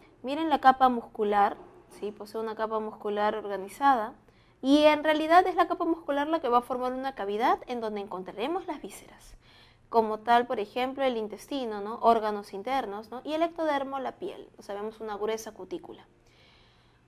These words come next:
No hay más, no hay más tejidos que separen los órganos ni que mantengan un orden interno.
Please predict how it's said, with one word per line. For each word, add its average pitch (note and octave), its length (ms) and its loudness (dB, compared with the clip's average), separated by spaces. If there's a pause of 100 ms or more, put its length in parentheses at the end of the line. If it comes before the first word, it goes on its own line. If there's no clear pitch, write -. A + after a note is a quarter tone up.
(200)
No D4+ 220 8
hay F#4 180 10
más, C#4+ 460 0
no A#3+ 140 -6
hay D#4+ 120 0
más D#4 240 -6
tejidos C4+ 580 -6
que A#3+ 100 -10
separen A3+ 580 -4
los G#3 220 -12
órganos A#3+ 680 -6
ni A3 120 -10
que A3+ 100 -12
mantengan B3+ 800 -8
un A#3+ 260 -4
orden G#3 340 -4
interno. F#3+ 580 -4